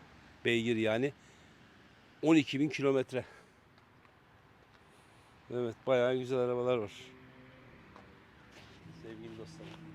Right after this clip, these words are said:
Mercedes'in cenneti burası. Burası yeni yapıldı. Eski bir yeri vardı. Oradan buraya taşındı. Burayı yaptırdılar. Yalnız Mercedes var burada.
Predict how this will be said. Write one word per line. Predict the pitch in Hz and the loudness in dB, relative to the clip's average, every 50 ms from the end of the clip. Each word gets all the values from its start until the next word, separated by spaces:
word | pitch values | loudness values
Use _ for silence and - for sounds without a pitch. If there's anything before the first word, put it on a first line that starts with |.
| - - - - - - - - - - - - - - - - - - 120 | -18 -18 -18 -18 -18 -18 -20 -18 -18 -18 -18 -18 -18 -18 -18 -18 -18 -14 -10
Mercedes'in | 123 131 135 135 143 143 131 135 127 - - 143 131 | -10 -10 -10 -10 -14 -16 -14 -16 -16 -16 -18 -18 -16
cenneti | 131 139 131 131 139 131 123 143 139 | -14 -14 -12 -12 -14 -14 -14 -14 -12
burası. | 143 139 131 - - - - - - - - - - - - - - - - - - - - - - - - - - - - - - - - - - - - - - - - - - - - | -12 -12 -12 -14 -16 -20 -20 -20 -20 -20 -20 -20 -20 -20 -18 -18 -18 -18 -18 -20 -20 -20 -20 -20 -20 -20 -20 -20 -20 -20 -20 -20 -20 -20 -20 -20 -20 -20 -20 -20 -20 -20 -20 -20 -20 -20 -16
Burası | 131 147 160 - - 156 | -14 -14 -14 -14 -14 -12
yeni | 147 147 143 160 | -10 -8 -6 -4
yapıldı. | 175 175 151 - 135 131 131 170 185 185 - - - - - | -4 -4 -4 -8 -12 -14 -14 -14 -16 -16 -18 -20 -20 -20 -20
Eski | 131 - - - - 180 165 | -18 -20 -18 -18 -18 -14 -10
bir | 165 | -10
yeri | 165 165 185 190 | -8 -8 -6 -6
vardı. | 180 160 135 131 165 | -6 -6 -6 -8 -10
Oradan | 160 151 147 156 156 151 - 151 | -14 -14 -12 -14 -16 -16 -16 -20
buraya | 160 165 | -20 -20
taşındı. | 160 151 143 117 - 113 113 113 117 123 | -20 -20 -20 -20 -20 -20 -20 -18 -18 -14
Burayı | 127 135 135 131 - - - - - - - - - - | -14 -14 -14 -14 -16 -20 -20 -20 -20 -20 -20 -20 -20 -16
yaptırdılar. | 120 120 120 - - 107 135 135 139 147 139 160 185 - - - - - - - - - - - - - - - - - - - - - - - - - - - - - | -16 -16 -16 -16 -18 -18 -18 -18 -18 -16 -16 -16 -16 -18 -20 -20 -20 -20 -20 -20 -20 -20 -20 -20 -20 -20 -20 -20 -20 -20 -20 -20 -20 -20 -20 -20 -20 -20 -20 -20 -20 -12
Yalnız | 127 143 156 170 170 170 143 131 | -8 -8 -8 -8 -8 -12 -14 -12
Mercedes | 143 147 139 131 143 143 147 156 - - - | -12 -12 -12 -12 -14 -18 -18 -18 -18 -18 -18
var | 127 113 98 95 | -18 -18 -18 -18
burada. | 110 110 135 156 | -20 -20 -20 -20